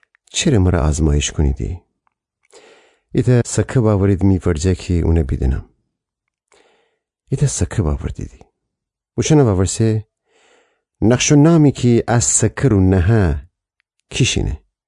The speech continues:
جواب بدهیدی قیصرشین. عیسی اوشن بگفته:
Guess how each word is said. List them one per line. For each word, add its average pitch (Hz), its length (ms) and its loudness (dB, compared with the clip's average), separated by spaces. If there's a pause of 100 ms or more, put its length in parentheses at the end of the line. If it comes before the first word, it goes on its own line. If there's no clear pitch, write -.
(680)
جواب 95 300 0
بدهیدی 90 460 0 (420)
قیصرشین. 110 680 0 (840)
عیسی 92 260 -2
اوشن 104 360 2
بگفته: 90 600 -2